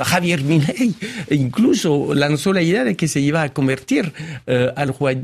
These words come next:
judaísmo. Argentina, que sufrió atentados en los, en los noventa, comprometiendo, por cierto, a Irán. Pero Bolivia, que rompió,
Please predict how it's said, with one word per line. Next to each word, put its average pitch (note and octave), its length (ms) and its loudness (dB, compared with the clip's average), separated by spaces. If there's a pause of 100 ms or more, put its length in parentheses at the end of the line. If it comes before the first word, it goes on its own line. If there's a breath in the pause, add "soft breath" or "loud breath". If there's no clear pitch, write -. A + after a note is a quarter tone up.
judaísmo. C3 720 -2
Argentina, D3 520 0
que - 100 -6
sufrió D#3+ 540 0
atentados B2 600 -4 (220 loud breath)
en C3+ 140 0
los, C3 280 -2
en C#3 140 0
los B2+ 180 -4
noventa, C3+ 380 -2
comprometiendo, B2 720 -2
por A2+ 140 -8
cierto, C3 440 -4
a B2+ 60 -4
Irán. A#2+ 340 -2 (380 loud breath)
Pero C#3 240 2
Bolivia, D#3 540 0
que C3 160 -4
rompió, C3+ 480 -2